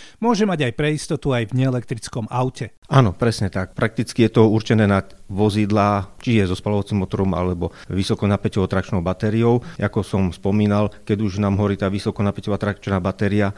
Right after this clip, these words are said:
Speaker 2: no, je ťažký prístup k nej a väčšinou to hasenie zatiaľ, ktoré je osvedčené,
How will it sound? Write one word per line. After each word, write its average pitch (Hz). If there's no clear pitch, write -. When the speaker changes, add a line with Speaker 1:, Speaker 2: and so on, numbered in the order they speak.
Speaker 2:
no, 95
je 98
ťažký 107
prístup -
k 117
nej 110
a 95
väčšinou 110
to 113
hasenie 107
zatiaľ, 107
ktoré 110
je 107
osvedčené, 113